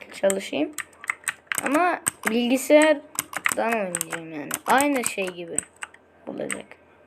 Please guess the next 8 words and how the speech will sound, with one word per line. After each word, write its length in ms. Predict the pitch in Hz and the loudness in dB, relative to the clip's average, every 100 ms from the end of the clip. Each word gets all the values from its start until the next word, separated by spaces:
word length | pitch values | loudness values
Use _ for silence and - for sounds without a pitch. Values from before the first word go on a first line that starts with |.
| - - - - - - - - - - - - - _ _ _ - - - - - - - - - - - - - - - - - - - _ - - - - - - - - | -10 -8 -12 -10 -8 -6 -6 -8 -8 -8 -4 -6 -6 _ _ _ -8 -8 -6 -8 -6 -6 -4 -4 -4 -4 -4 -4 -4 -6 -10 -18 -20 -20 -20 _ -10 -6 -4 -4 -4 -4 -4 0
Bak, 360 | 240 247 - - - 202 | 6 6 4 -8 -12 2
telefon 500 | 254 254 294 359 381 | 8 8 8 4 2
tuşları 460 | 370 349 - 359 370 | 0 0 0 0 2
falan 400 | 370 370 381 370 | 4 4 4 2
olacak 380 | 370 370 440 453 | 2 0 -2 0
ama 280 | 294 381 302 | 2 2 2
bilgisayardan 640 | 262 269 277 269 269 269 | 0 -2 2 2 4 4
yöneteceğim. 640 | 269 220 175 165 - - | 2 0 -4 -10 -12 -14